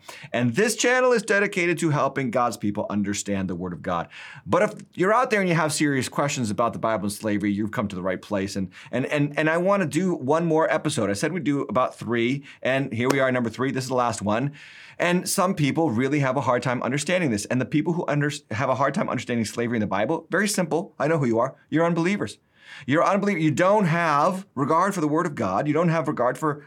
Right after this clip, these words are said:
the God of heavens and earth, and, and you're not following Christ. And I totally understand that. But for believers, we need to remember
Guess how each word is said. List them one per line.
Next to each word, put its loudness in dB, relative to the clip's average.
the -4
God 2
of 0
heavens -2
and 0
earth, 0
and, 0
and 0
you're 2
not 0
following 4
Christ. -2
And -2
I -2
totally 0
understand -2
that. -4
But 2
for 0
believers, 2
we 0
need 0
to 0
remember 2